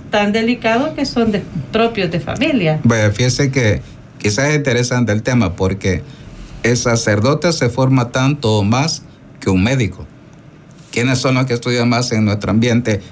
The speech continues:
Speaker 2: a nivel universitario? Los médicos. ¿Cuántos años son para ser médico? Siete, siete. ¿Cuántos años son para ser sacerdote?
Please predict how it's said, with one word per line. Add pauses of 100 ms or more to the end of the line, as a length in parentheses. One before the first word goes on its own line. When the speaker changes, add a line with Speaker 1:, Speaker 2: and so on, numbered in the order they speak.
(300)
Speaker 2:
a
nivel
universitario? (380)
Los
médicos.
¿Cuántos
años
son
para
ser
médico? (320)
Siete, (320)
siete. (560)
¿Cuántos
años
son
para
ser
sacerdote?